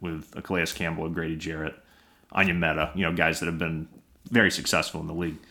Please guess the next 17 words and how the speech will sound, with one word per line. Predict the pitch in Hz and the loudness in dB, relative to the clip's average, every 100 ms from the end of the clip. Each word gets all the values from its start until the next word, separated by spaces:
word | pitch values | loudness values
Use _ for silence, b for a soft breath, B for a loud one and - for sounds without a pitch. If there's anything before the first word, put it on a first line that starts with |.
| b b b - | b b b -8
Um, | 92 85 80 76 - - _ - - - _ - - _ _ - | 0 2 0 -4 -8 -18 _ -20 -20 -20 _ -20 -20 _ _ -4
it's | - | 4
certainly | 117 104 | 4 6
a | 90 | 4
good | 95 | 4
strategy. | - 98 101 90 | 6 10 10 10
And | 90 | 8
I | 104 | 8
totally | 98 92 120 104 | 8 6 6 6
agree | 90 107 | 6 6
with | 98 | 6
you, | 85 | 2
though, | 82 82 85 | 0 -2 0
that | 85 85 | 0 0
in | 90 | 0
the | 85 | 0
sense | - 85 85 - | 0 0 0 -4